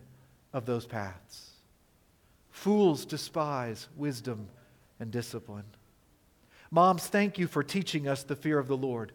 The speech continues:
Keep it up. We need it. We are by nature foolish, and we need your wisdom to speak into our lives,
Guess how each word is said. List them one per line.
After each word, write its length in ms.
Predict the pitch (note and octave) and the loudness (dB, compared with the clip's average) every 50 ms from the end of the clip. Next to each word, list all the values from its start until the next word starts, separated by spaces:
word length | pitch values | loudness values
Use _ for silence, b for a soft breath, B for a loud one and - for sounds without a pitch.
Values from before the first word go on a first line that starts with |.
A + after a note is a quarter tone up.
| - - - - | -16 -20 -20 -8
Keep 220 | - E3 D3 - | -6 -6 -2 0
it 60 | C#3+ C3+ | 0 0
up. 260 | B2 A#2 B2+ - - - - - - - - _ _ _ _ _ _ _ _ _ _ _ | 0 0 -2 -8 -14 -20 -20 -20 -20 -20 -20 _ _ _ _ _ _ _ _ _ _ _
We 140 | - D3 D#3+ | 0 2 4
need 200 | E3 F#3+ G#3+ G#3+ | 6 6 8 8
it. 260 | F3+ C3+ F#2 - - - - - - b b b b b b | 6 6 4 0 -12 -18 -20 -20 -20 b b b b b b
We 140 | F3+ G3+ G3+ | 8 12 12
are 140 | G#3 G#3 G3 | 12 12 12
by 160 | F#3+ F#3 F#3 | 12 10 10
nature 420 | F3+ F#3 G#3+ A3 G3+ - G#3+ G3+ | 10 8 6 4 6 6 6 4
foolish, 600 | F#3+ - - G#3 A3 A#3+ A#3+ F#3+ D#3 A#2+ G#2+ - - | 4 4 6 6 8 8 8 6 6 4 2 0 -2
and 140 | F3 E3 E3 | 0 0 2
we 100 | F3+ F#3 | 2 2
need 320 | F3 G#3 A3+ A3 A3 F3+ | 4 4 4 4 4 2
your 280 | F3 F3+ F#3+ G#3 A3 G3+ | 4 8 10 10 10 10
wisdom 500 | F#3 F3 G3+ A3+ G3 D#3 - E3 C#3+ B2 B B B | 10 8 6 4 4 4 4 4 2 2 B B B
to 100 | - F3 | 0 0
speak 380 | - - - - A#3 B3 - - | 0 0 0 2 2 2 2 2
into 300 | A3 G#3 - - G3+ G3 | 0 0 0 2 4 4
our 100 | E3+ E3+ | 4 4
lives, 560 | D#3+ D#3+ E3 F3 E3 C3+ A#2 G#2+ - - | 4 2 2 2 0 0 -2 -6 -10 -12